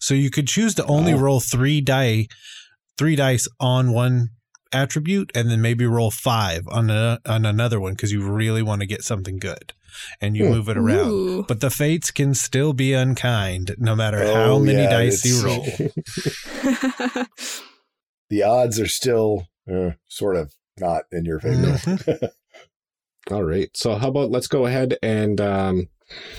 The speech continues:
Speaker 2: for the point buy and for the rolling method, let's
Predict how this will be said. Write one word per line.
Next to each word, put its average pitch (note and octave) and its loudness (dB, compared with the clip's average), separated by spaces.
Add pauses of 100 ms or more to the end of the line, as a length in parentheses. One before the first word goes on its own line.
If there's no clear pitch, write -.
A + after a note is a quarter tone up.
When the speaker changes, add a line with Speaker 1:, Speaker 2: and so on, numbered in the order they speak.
(560)
Speaker 2:
for G2+ 0
the F#2+ 0
point A2+ -2
buy G2+ 0
and F#2+ 0
for G2 -2
the F#2+ 0
rolling G#2 0
method, F#2 -2
let's G2 -4